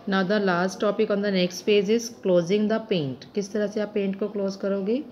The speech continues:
When we have finished our work in paint, जब आपका work paint में finish हो जाए, we must close the paint program, आपको क्या करना चाहिए, Paint के program को close कर देना चाहिए। The steps to close paint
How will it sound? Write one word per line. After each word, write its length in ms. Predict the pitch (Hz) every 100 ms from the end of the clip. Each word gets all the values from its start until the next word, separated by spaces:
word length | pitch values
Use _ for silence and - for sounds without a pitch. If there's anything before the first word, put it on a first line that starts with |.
| - - - - -
When 240 | 202 233 240
we 60 | 254 240
have 140 | 240 240
finished 440 | 208 196 226 208
our 260 | 208 196 202
work 340 | 170 165 175 196
in 100 | 190 190
paint, 460 | 180 170 156 208 - - -
जब 160 | 202 196
आपका 320 | 185 - 196
work 340 | 170 175 190
paint 260 | - 180 175
में 140 | 175
finish 320 | 180 208 233 226
हो 40 |
जाए, 340 | 170 151 156 233 - - - -
we 80 | 220
must 360 | 196 233 - -
close 280 | 214 196 190
the 80 | 202
paint 260 | 185 170 170
program, 420 | 180 170 165 147 135 - -
आपको 280 | 156 156 190
क्या 160 | 202
करना 300 | 190 196 196
चाहिए, 240 | 196 196 208
Paint 240 | 208 175
के 80 | 170
program 420 | 180 180 170 165
को 80 | 170 185
close 220 | 165 165
कर 160 | - 180
देना 260 | 180 185
चाहिए। 400 | 190 202 196 233 320 - - - - -
The 100 | 190 208
steps 400 | - 202 196 -
to 60 | 262 247
close 280 | 208 202 196
paint 260 | 190 180 180